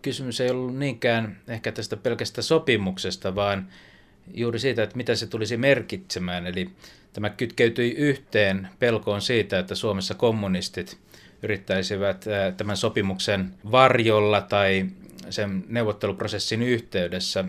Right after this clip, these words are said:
päästä valtaan. Eli näitä ei voi irrottaa toisistaan, näitä kansalaisten pelkoja. On yleinen kommunismin pelko, S K P:n valtapyrkimysten pelko, johon tämä koko sopimusprosessi liittyy.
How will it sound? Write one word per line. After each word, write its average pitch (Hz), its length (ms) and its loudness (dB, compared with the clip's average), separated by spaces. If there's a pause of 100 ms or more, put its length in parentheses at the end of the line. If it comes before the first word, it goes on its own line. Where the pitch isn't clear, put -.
(120)
päästä 95 360 -2 (120)
valtaan. 95 640 0 (760)
Eli 98 400 -2 (140)
näitä 117 180 2
ei 117 80 4
voi 123 160 4
irrottaa 110 400 2
toisistaan, 98 680 0
näitä 92 200 0
kansalaisten 95 640 -2
pelkoja. 95 520 0 (180)
On 101 120 -8
yleinen 113 380 4
kommunismin 104 640 2
pelko, 95 460 0 (220)
S 110 100 -2
K - 40 -14 (180)
P:n 92 180 -2
valtapyrkimysten 95 1000 0
pelko, 92 420 -4
johon 95 300 -2
tämä 92 280 0 (240)
koko 98 220 -4
sopimusprosessi 95 1040 -2
liittyy. 101 560 -6